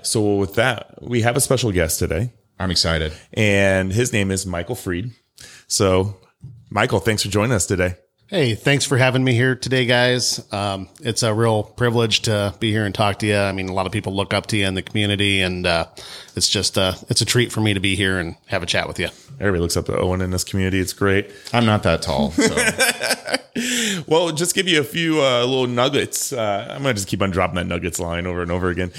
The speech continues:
Speaker 1: about Michael. Uh, so Michael is a father of three sons. You know, we're gonna get to all this a little bit deeper. He's a twenty-three-year electrician and a master electrician.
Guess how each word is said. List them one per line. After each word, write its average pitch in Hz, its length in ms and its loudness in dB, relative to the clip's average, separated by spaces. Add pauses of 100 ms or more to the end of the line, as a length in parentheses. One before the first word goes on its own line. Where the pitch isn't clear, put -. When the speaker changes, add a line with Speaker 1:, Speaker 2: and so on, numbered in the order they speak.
(160)
Speaker 1:
about 113 420 2
Michael. 110 500 0
Uh, 101 520 2 (180)
so 127 240 0
Michael 127 460 0
is 113 200 0
a 110 80 2
father 110 380 2
of 101 100 0
three 117 200 0
sons. 117 500 0
You - 80 -4
know, 107 200 0
we're 104 100 0
gonna 101 120 0
get 95 60 -4
to 101 60 2
all 98 120 4
this 98 180 0
a 113 60 0
little 104 120 2
bit 101 140 -2
deeper. 104 440 0 (360)
He's 107 200 0
a 95 160 4
twenty-three-year 113 840 0
electrician 110 800 0
and 101 240 -2
a 95 40 -2
master 90 340 0
electrician. 98 580 0